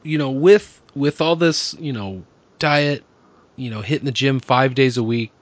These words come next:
twice a day, all in preparation for this show, when it, when it finally gets there, like, what's that process like?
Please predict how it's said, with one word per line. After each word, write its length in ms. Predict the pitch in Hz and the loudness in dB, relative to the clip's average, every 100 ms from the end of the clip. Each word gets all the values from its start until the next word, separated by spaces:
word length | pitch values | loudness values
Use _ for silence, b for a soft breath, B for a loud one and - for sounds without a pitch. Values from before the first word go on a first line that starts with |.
| _ - | _ -16
twice 360 | - 123 123 120 | -4 -2 -2 -4
a 40 | |
day, 400 | 104 107 104 101 b b b b b b b - | -4 -4 -4 -10 b b b b b b b -4
all 180 | 131 156 | 0 2
in 100 | 151 | 2
preparation 760 | - 147 139 123 120 - 123 | 0 0 0 0 0 -2 -4
for 140 | 110 113 | -4 -4
this 160 | 104 | -2
show, 580 | - - 113 101 92 - _ | -4 -4 -4 -6 -10 -16 _
when 240 | 110 110 113 | -14 -10 -10
it, 160 | 110 - - - | -10 -14 -20 -14
when 140 | 120 | -12
it 120 | 107 | -12
finally 440 | - 143 151 160 120 | -6 0 2 0 0
gets 360 | 131 127 - | -2 -2 -4
there, 380 | - 101 92 90 _ _ _ _ - | -6 -4 -6 -10 _ _ _ _ -12
like, 380 | 107 76 101 - | -10 -8 -8 -4
what's 360 | 110 127 - | 0 0 0
that 280 | - 113 - | 2 0 0
process 540 | - 107 104 104 92 | 0 0 0 -4 -6
like? 380 | 95 92 73 - | -8 -8 -10 -14